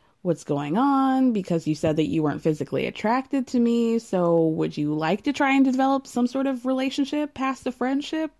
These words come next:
Like, what are you thinking?" Haley says in a confessional that she's frustrated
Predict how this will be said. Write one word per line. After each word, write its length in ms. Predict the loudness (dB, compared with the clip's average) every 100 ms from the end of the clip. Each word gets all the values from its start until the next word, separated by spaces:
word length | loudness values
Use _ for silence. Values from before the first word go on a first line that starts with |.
| _
Like, 220 | -4 -2
what 220 | 0 2 2
are 60 |
you 160 | 2 0
thinking?" 540 | -2 -6 -8 -10 -12 -14 -20 -20 -20 -20 _ _ _ -4
Haley 240 | 0 2
says 180 | 2 2
in 60 | 4
a 40 |
confessional 800 | 4 2 4 2 2 0 0 -4 -10 _ _ _ _ _ _ 0
that 160 | 2
she's 120 | 2
frustrated 600 | 2 2 0 -4 -4 -10